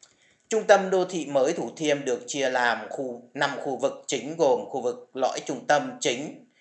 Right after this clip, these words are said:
khu dân cư phía Bắc, khu dân cư dọc đại lộ Mai Chí Thọ, khu dân cư phía Đông và khu Châu Thổ phía Nam.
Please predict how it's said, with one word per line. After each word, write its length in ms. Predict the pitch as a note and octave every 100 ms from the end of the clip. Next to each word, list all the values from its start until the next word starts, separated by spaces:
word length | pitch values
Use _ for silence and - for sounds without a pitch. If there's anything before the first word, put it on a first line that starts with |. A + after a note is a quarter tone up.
| _
khu 160 | - D#3
dân 200 | D3+ C3+
cư 180 | D#3 C#3
phía 120 | D3
Bắc, 180 | D3 F3+ -
khu 200 | - C#3
dân 260 | C3 B2 -
cư 420 | C#3+ C#3 C3 A#2
dọc 260 | C3 B2+ -
đại 180 | A2 G2+
lộ 300 | B2+ B2 F#2
Mai 200 | C3 B2 B2
Chí 80 | C3
Thọ, 480 | F3+ D#3 - - - _
khu 180 | - -
dân 180 | D3 C#3+
cư 180 | D3+ C#3
phía 120 | C#3 C#3
Đông 320 | D3+ C#3 A#2
và 360 | A#2+ A2 G2 -
khu 280 | D3 C3 A#2
Châu 180 | C3 A#2+
Thổ 300 | C3 F#2+ -
phía 120 | A2+
Nam. 280 | C3+ D3+